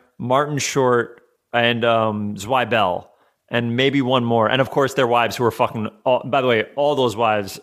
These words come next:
are, uh, it's like, uh, Michelle, Robin, Janice, they're all, like, the coolest people in the world. But you sit down and you're just like, every, it's just like you're around royalty in your head. You can't believe it.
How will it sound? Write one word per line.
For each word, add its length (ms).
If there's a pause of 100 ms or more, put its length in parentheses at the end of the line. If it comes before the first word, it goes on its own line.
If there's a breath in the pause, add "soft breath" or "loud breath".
(100)
are, 380
uh, 120
it's 200
like, 240
uh, 140 (400 loud breath)
Michelle, 560
Robin, 640
Janice, 400
they're 180
all, 140
like, 220
the 80
coolest 340
people 180
in 20
the 60
world. 220
But 200 (400 soft breath)
you 120
sit 340
down 540 (600)
and 140
you're 100
just 180
like, 440 (140)
every, 720 (240)
it's 320
just 180
like 180
you're 140
around 600
royalty 520
in 100
your 160
head. 220
You 80
can't 420
believe 380
it. 240